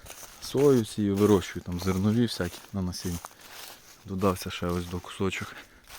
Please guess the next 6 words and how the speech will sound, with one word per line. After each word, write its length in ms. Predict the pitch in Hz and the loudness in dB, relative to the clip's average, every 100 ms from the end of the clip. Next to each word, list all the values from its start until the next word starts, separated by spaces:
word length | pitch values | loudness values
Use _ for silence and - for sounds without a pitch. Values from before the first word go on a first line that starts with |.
| - - - - - | -18 -20 -20 -16 -6
від 140 | 98 | -4
хазяїв 520 | - 101 95 98 98 85 | -2 -2 2 2 2 0
цих 260 | - - | -4 -4
великих. 500 | 90 92 90 - - - - - - - - - - - - - - - | -2 2 0 0 -8 -12 -18 -20 -20 -18 -16 -18 -20 -20 -20 -16 -16 -8
Коротше, 380 | - 95 92 - | -4 -2 -2 -4
блядь, 300 | 90 92 - | -2 -2 -2